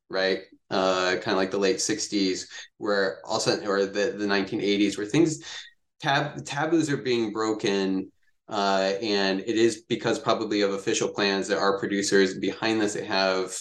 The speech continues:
you know, profit objectives in mind when they do this,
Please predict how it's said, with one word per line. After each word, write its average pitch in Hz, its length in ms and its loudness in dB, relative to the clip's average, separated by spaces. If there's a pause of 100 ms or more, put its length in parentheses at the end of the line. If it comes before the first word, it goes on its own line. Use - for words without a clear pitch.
you 104 160 0
know, 90 140 0
profit 107 440 0
objectives 101 520 2
in 95 80 -2
mind 107 340 0
when 98 120 0
they 95 120 -6
do 107 220 -2
this, 98 320 2